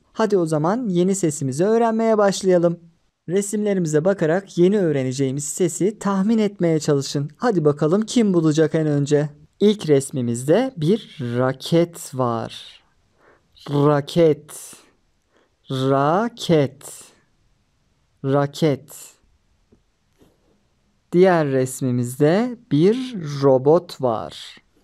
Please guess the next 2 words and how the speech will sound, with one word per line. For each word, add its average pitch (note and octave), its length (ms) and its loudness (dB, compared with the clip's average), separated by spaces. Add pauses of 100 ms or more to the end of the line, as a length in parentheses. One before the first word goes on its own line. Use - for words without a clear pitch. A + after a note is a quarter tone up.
(580)
Robot. D3 960 2 (1200)
Robot. D3 1400 2